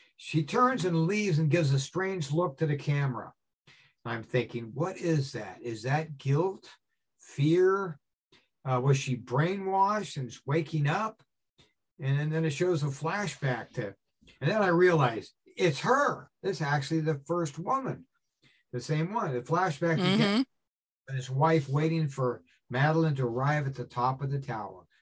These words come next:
Speaker 1: It shows all of it. And then I, then I put two and two together, but oh, that's how they did it.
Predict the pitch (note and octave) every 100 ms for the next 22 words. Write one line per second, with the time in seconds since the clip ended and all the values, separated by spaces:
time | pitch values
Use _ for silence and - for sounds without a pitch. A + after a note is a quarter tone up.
0 | _ G2+ - C3+ C3 B2 A#2 A#2+ G2 G2+
1 | A#2 C3+ D#3 C3+ C3 - _ C3 C#3 C3
2 | B2 C3+ A#2+ - B2 A2+ G#2 A2+ G#2 G#2+
3 | G#2+ F#2+ G2+ - C3+ C3+ B2+ A#2+ A2+ A#2
4 | A#2 - A2 G2 G2 F#2+ F#2+ F#2+